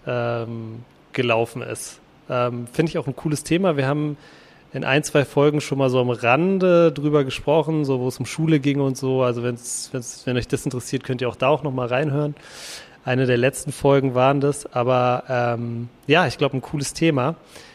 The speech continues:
Ähm, und ich glaub, zum Anfang, ähm, das hab ich mal, das hab ich mal gehört in so einem anderen Podcast, so ein kleines Gedankenexperiment <laughs> mit dem machen, um rauszufinden, ob deine Kindheit insgesamt eher schön war oder eher,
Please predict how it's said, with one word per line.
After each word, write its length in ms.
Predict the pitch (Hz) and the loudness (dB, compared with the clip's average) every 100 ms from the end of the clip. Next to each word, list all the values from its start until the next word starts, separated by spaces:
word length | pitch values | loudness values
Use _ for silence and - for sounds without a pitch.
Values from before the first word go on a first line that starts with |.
| - _ | -20 _
Ähm, 520 | 139 135 139 139 139 147 | 0 4 6 4 0 -2
und 180 | 131 131 | -4 -4
ich 80 | - | 0
glaub, 160 | 151 | -2
zum 160 | - 156 | -2 -4
Anfang, 720 | 135 180 185 202 196 220 214 - | 0 0 2 4 4 2 -2 -4
ähm, 420 | 143 143 143 143 | -2 -2 -2 -6
das 160 | 135 - | -8 0
hab 80 | 156 | 0
ich 80 | 151 | 2
mal, 340 | 143 135 135 | 2 2 0
das 140 | - - | -6 -8
hab 40 | |
ich 140 | 135 - | -8 -4
mal 100 | 131 | -4
gehört 360 | 127 131 156 | -2 0 -2
in 120 | 131 120 | -2 -6
so 120 | 123 | -4
einem 400 | 123 120 120 120 - - | -4 -4 -6 -8 -14 -6
anderen 240 | 139 143 123 | -2 0 -2
Podcast, 460 | - - 123 117 | -4 -4 -4 -4
so 80 | 127 | -8
ein 60 | 120 | -6
kleines 380 | - 135 135 - - | 0 0 0 -10 -4
Gedankenexperiment 1200 | 143 143 185 190 - - - 123 117 120 143 - 392 - 151 131 | 0 2 2 -2 -6 -6 -4 -4 -2 -4 -6 -6 -2 0 0 -4
<laughs> 440 | - - - 135 - | -8 -16 -16 -12 -4
mit 180 | 139 | -2
dem 80 | 143 | 0
machen, 240 | 135 147 165 | 2 2 2
um 80 | 127 | 2
rauszufinden, 800 | 131 147 165 - 151 156 143 135 - - - | 2 2 -2 0 -2 0 -4 -6 -16 -20 -6
ob 160 | 135 - | -4 2
deine 200 | 135 139 | 2 2
Kindheit 640 | 156 156 139 139 127 - 370 - - - | 0 -2 2 2 2 -2 -10 -10 -18 -4
insgesamt 520 | 156 - 143 143 139 | -2 -2 0 0 0
eher 180 | 143 135 | 0 0
schön 340 | - 156 180 | 2 2 4
war 180 | 170 151 | 2 0
oder 220 | 139 139 | 0 0
eher, 460 | 139 135 131 127 | 0 2 2 2